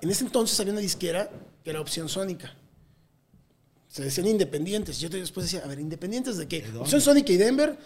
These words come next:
Speaker 1: simplemente son disqueras nacionales y las otras transnacionales.
Speaker 2: Ujú.
Speaker 1: Pero no eres independiente, o sea, el, el dueño es ellos. Opción Sónica había sacado Salón Victoria, había sacado a Lost Acapulco, a,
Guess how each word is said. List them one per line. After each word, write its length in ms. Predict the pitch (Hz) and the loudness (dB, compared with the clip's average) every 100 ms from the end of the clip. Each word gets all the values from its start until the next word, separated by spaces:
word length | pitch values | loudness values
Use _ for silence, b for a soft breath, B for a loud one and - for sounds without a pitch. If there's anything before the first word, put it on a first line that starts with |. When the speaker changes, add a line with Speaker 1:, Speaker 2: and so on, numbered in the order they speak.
| B | B
Speaker 1:
simplemente 320 | 220 226 226 | 2 4 6
son 100 | 220 | 2
disqueras 400 | 180 - 220 233 | 2 -2 -2 0
nacionales 640 | 165 139 151 147 147 127 - | -2 -2 -4 -4 -6 -8 -6
y 60 | |
las 140 | 156 156 | -6 -6
otras 180 | 185 190 | -6 -6
transnacionales. 680 | 170 175 165 175 190 180 | -6 -6 -8 -6 -6 -6
Speaker 2:
Ujú. 240 | 185 349 349 _ _ _ _ _ _ | -8 -10 -12 _ _ _ _ _ _
Speaker 1:
Pero 140 | - 160 | -4 0
no 80 | 226 | 2
eres 160 | 277 | 2
independiente, 580 | 220 160 151 165 294 135 | 2 -2 -6 -2 -2 -4
o 20 | |
sea, 160 | 120 120 | -8 -10
el, 400 | 110 110 95 - - - | -12 -14 -16 -18 -14 -12
el 80 | 135 | -8
dueño 240 | 185 240 | -4 -2
es 120 | 214 233 | -2 0
ellos. 220 | 254 - B B B | -2 -4 B B B
Opción 240 | 196 180 269 | -4 -2 2
Sónica 280 | 277 277 220 | 4 4 4
había 100 | 214 | 2
sacado 240 | 190 190 | 0 0
Salón 200 | 180 175 | 0 -2
Victoria, 460 | 170 - 220 240 240 | -4 0 2 2 0
había 120 | 175 | -2
sacado 380 | 175 175 175 170 | -4 -4 -4 -2
a 20 | |
Lost 240 | 160 175 - | -2 -2 -4
Acapulco, 720 | 156 143 180 190 185 190 190 | -6 -6 -4 -4 -2 -2 -2
a, 500 | 156 143 139 143 139 | -8 -8 -8 -10 -12